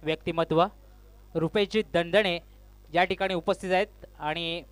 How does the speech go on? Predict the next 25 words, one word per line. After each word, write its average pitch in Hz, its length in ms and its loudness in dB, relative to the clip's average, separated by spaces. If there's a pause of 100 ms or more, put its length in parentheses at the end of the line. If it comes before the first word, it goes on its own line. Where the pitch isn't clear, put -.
(280)
भागनेवाडीचे 196 500 2
ते 202 280 -4 (260)
जावई 147 180 -20
आहेत - 140 -20
ना? - 1160 -6
अ, - 20 2
भागनेवाडीचे 208 560 0
जे 247 100 2
जावई 190 420 6
आहेत, 180 140 2 (100)
तर 196 120 0
त्यांचं 196 280 -4
सुद्धा 240 200 0
या 226 120 4
ठिकाणी, 220 480 -2 (640)
अ, 156 240 2 (2250)
आगमन 208 360 4
झालंय, 233 260 6
तर 233 80 4
कृपया 220 520 6 (540)
त्यांनी 214 180 2
सुद्धा 233 220 0
स्थानापन्न 214 460 2
व्हायचं 196 340 4
आहे. 175 100 2